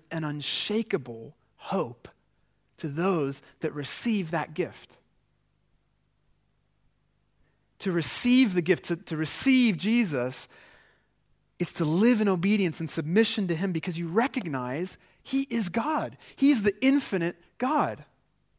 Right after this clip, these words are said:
And it means you love and you trust him. You put your hope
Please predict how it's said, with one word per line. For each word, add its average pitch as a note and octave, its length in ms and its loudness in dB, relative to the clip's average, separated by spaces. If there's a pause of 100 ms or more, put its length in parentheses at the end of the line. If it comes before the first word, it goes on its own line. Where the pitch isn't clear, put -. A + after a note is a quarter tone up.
(2250)
And G#3 140 4
it G3 60 -4
means G#3 260 2
you E3+ 120 -2
love E3+ 640 2 (380)
and E3+ 140 -4
you D#3 100 -8
trust - 600 -6
him. A#2+ 240 -14 (1120)
You F#3+ 140 0
put A3+ 300 -2
your E3+ 160 0
hope E3+ 500 -2